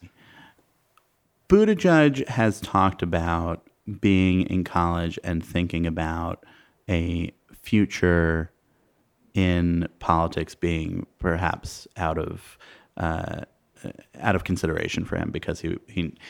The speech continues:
he knew he was gay. And at that point, uh, even though this is the, the late nineties, uh, early two thousands, it seemed out of, uh, out of consideration for him to be, uh,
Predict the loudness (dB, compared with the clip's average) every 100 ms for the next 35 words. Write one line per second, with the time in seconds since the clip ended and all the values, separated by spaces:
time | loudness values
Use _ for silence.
0 | -2 4 4 4 2 4 4 4 -2 -6
1 | -18 -6 -2 0 -2 -4 -10 -4 -4 0
2 | 0 0 -2 0 -2 -4 -8 -8 -6 -6
3 | -2 0 2 2 0 -2 -6 -10 -14 -14
4 | -16 -16 -12 -6 -6 -6 -8 -6 -6 -4
5 | -4 -2 -2 -4 -6 -8 -6 -6 -6 -6
6 | -8 -6 -8 -6 -8 -4 -4 -4 -8 -10
7 | -12 -20 -14 -6 -6 -2 -2 -2 -4 -4
8 | -8 -10 -18 -12 -8 -8 -10 _ -14 -12
9 | -10 -14 -16 -16 -16 -18 -16 -4 -2 -2
10 | -4 -2 -2 -2 -4 -8 -8 -8 -8 -6
11 | -6 -8 -12 -20 _ 4 4 4 0 -4
12 | -20 _ 0 0 2 -2